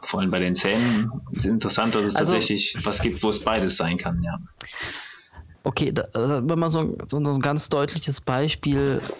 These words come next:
Speaker 2: ähm, sich konstruiert, wenn jetzt zum Beispiel die Geliebte einen verlässt und dabei läuft irgend so ein Lied, was ich zum ersten Mal höre.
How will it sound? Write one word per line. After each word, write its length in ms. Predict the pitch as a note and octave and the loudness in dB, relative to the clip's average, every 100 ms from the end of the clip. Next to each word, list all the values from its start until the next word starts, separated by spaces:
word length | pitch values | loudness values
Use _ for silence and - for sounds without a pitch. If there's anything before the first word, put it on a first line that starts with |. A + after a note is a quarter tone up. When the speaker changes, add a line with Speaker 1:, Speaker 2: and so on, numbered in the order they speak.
| - - - - - - - - - | -14 -16 -18 -20 -18 -18 -18 -12 -2
Speaker 2:
ähm, 380 | B2+ A#2+ A#2+ B2+ | 0 2 2 0
sich 160 | A#2 | 0
konstruiert, 1000 | - C#3+ C3 C#3 B2+ E3 D#3+ D#3 - - C#3 | 0 0 0 -2 0 2 2 0 -4 -6 -4
wenn 220 | C3 C3+ | 0 2
jetzt 300 | C#3 B2 - | 0 -2 -4
zum 160 | - A#2+ | -2 2
Beispiel 680 | A2+ A#2+ A#2+ - A2+ A#2 A#2 | 2 2 0 0 0 2 0
die 180 | C3 | 0
Geliebte 520 | C3 C3 C3+ C#3+ - - | 0 2 0 -2 0 2
einen 200 | B2+ B2+ | 2 2
verlässt 500 | - A2 A2+ A2+ - | 2 2 2 0 0
und 200 | B2+ C#3 | 0 2
dabei 240 | B2 A2+ A#2 | 0 2 2
läuft 300 | A#2 A#2+ - | 2 0 0
irgend 160 | A#2+ | 0
so 100 | A#2+ | 2
ein 40 | A2 | 2
Lied, 320 | G#2 G#2+ - | 2 0 0
was 140 | G2 | 2
ich 100 | G#2 | 0
zum 160 | - F#2+ | 0 2
ersten 320 | G2+ G#2+ G#2 | 2 0 0
Mal 160 | G2 G#2 | 2 2
höre. 320 | G2+ G#2 | 2 2